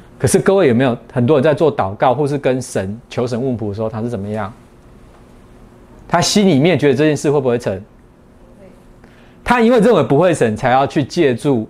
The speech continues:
外在的神的力量来帮他实现，你理解吗？这才是矛盾所在。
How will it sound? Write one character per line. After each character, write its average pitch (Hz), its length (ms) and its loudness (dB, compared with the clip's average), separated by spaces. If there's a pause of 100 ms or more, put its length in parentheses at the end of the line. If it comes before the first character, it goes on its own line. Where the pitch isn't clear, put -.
(180)
外 151 220 0
在 131 180 -2
的 117 100 -4
神 101 380 -6
的 110 120 -6
力 120 160 -2
量 113 200 -2
来 104 100 -10
帮 117 160 -6
他 117 120 -6
实 117 160 -12
现， 131 180 -2
你 113 80 -4
理 120 140 -2
解 131 160 0
吗？ 123 200 -6 (440)
这 160 100 -2
才 123 140 -4
是 131 80 -6
矛 117 140 -6
盾 120 120 -6
所 101 180 -14
在。 98 220 -14